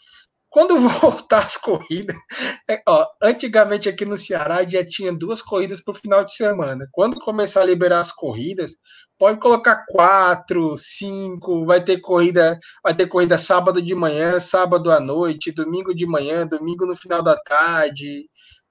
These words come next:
É, é o lado bom que vai ter pra escolher, né? Aí vai ser de acordo com o bolso e com o gosto de cada um. Mas tem muita prova aí que grandes, assim, é, vou dizer, vou dizer grandes não, vou dizer gigantes,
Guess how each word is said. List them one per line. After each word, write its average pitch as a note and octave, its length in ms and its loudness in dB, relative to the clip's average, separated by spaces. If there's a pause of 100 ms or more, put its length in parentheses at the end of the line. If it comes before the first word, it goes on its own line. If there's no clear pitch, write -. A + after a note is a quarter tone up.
É, D#4+ 140 6 (260)
é C#4 60 6
o C#4 100 2
lado C#4+ 260 4
bom A#3+ 220 6
que D4+ 260 -4
vai C#4+ 160 0
ter C#4 160 -4
pra D4 140 4
escolher, C4+ 500 -2
né? F3+ 220 -6
Aí F3 260 -6
vai G#3+ 180 -4
ser G3 260 -8
de - 100 0
acordo G3 340 -2
com A3 160 -8
o G3 60 -6
bolso F3 320 -2
e - 80 -12
com G#3+ 140 -4
o G#3 40 -6
gosto G3+ 320 -2
de G#3+ 120 -10
cada G#3+ 340 0
um. E3 200 -6 (540)
Mas G#3 280 -2
tem C#4 100 0
muita A#3+ 260 4
prova A3 380 2
aí G3+ 420 0 (160)
que F3+ 400 -4
grandes, D#3 600 2
assim, C#3+ 680 -2 (400)
é, B2 280 0
vou C#3 260 -2
dizer, C#3+ 240 0
vou D#3+ 140 2
dizer F3 160 4
grandes D3+ 480 2
não, C3 100 0
vou C3 100 -2
dizer C#3+ 200 0
gigantes, D3+ 580 0